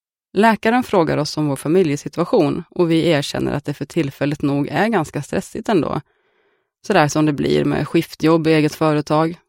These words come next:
två små barn varav den yngsta knappt har sovit sedan hon föddes ett och ett halvt år tidigare.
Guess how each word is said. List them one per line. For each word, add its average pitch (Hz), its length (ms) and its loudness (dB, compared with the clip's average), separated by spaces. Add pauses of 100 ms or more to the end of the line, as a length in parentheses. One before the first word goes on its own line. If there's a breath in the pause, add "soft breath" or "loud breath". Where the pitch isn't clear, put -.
(100)
två 165 200 0
små 165 180 2
barn 170 440 4
varav 170 220 4
den 156 160 2
yngsta 170 420 0
knappt - 300 -4
har 151 80 -4
sovit 151 460 0
sedan 170 120 0
hon 156 100 0
föddes 160 480 -2
ett 151 120 -4
och 139 60 -6
ett - 80 -18
halvt 131 260 -6
år - 120 -4
tidigare. - 540 -8